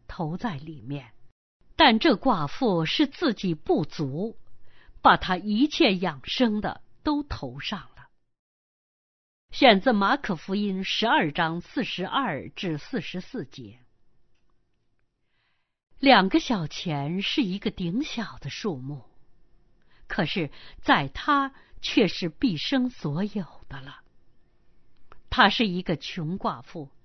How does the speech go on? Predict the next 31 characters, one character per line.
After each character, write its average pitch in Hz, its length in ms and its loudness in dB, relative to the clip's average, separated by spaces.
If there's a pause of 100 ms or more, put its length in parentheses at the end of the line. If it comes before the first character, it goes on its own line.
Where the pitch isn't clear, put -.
(680)
既 302 240 8
没 240 200 4
有 240 140 4
儿 196 360 0
子 165 160 -6
供 233 340 -2
养， 143 540 -8
又 240 180 4
没 165 200 0
有 135 200 -4
亲 226 380 0
戚 175 200 -4
朋 147 460 -8
友 190 320 -2
周 156 240 -4
济， 151 300 -14 (1200)
但 160 180 -10
是 - 260 -8 (400)
她 - 180 6
竟 254 280 6
把 185 160 6
她 208 180 0
一 233 300 2
切 247 240 4
养 170 300 -2
生 277 320 2
的 185 160 2 (160)
都 349 200 2
投 160 420 -6
上 - 180 -4 (180)
了， - 80 -20